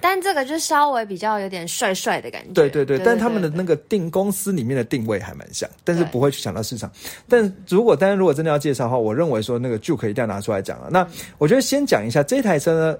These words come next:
Speaker 2: 那个C H R它价钱大概是多少？我们现在大概基本的认知哦，九十一万九到一百零九万九。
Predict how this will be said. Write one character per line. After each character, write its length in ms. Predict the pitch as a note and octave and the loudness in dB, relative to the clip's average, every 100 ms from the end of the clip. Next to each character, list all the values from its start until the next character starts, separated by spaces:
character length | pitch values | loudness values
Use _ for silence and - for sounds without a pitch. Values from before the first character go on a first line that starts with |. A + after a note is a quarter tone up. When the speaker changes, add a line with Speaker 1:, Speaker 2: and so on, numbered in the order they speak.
| - | -6
Speaker 2:
那 120 | D#3 | 0
个 100 | D3+ | 0
C 180 | B2+ G#3 | 2 2
H 160 | F3 C3 | 2 2
R 140 | A2+ | 2
它 100 | C#3+ | 2
价 240 | E3+ G3+ | 2 2
钱 160 | B2+ A2+ | 2 0
大 120 | A2 | 0
概 100 | B2 | 2
是 80 | A#2+ | 0
多 180 | A#2 A2 | 0 0
少？ 140 | A2+ | 0
我 60 | D2+ | -4
们 100 | A#2 | 0
现 100 | D#3 | 2
在 80 | D3+ | 2
大 140 | D3+ | 2
概 80 | C#3 | 2
基 160 | - | 0
本 140 | C#3 G2 | -6 -4
的 40 | |
认 240 | A2+ A#2+ G2+ | 0 -2 -2
知 200 | - G2 | -8 -8
哦， 120 | G2+ - - - | -10 -10 -18 -12
九 120 | - D#3 | 0 2
十 160 | - | 2
一 140 | G3+ B3+ | -2 2
万 240 | B3+ F#3 | 4 2
九 180 | C#3 G#2 | 0 2
到 220 | C3 C#3 - | 2 2 0
一 60 | |
百 200 | E3+ B2 | 0 0
零 180 | G#2 A#2 | 0 -4
九 200 | B2+ G2 | -2 0
万 200 | A#2+ G#2+ | 0 0
九。 160 | - | -4